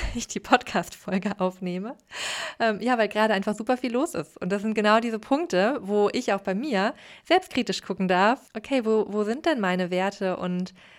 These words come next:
ja, warum klappt es denn gerade nicht? Und das ist auch ein ganz wichtiger Punkt. Warum klappt es eben nicht, unsere Werte zu leben?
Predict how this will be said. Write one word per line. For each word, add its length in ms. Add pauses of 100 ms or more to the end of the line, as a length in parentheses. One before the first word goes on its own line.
(260)
ja, 220
warum 220
klappt 240
es 120
denn 140
gerade 300
nicht? 440 (1000)
Und 200
das 180
ist 140
auch 260
ein 80
ganz 280
wichtiger 360
Punkt. 500 (580)
Warum 640
klappt 300
es 100
eben 420
nicht, 380
unsere 320
Werte 320
zu 160
leben? 400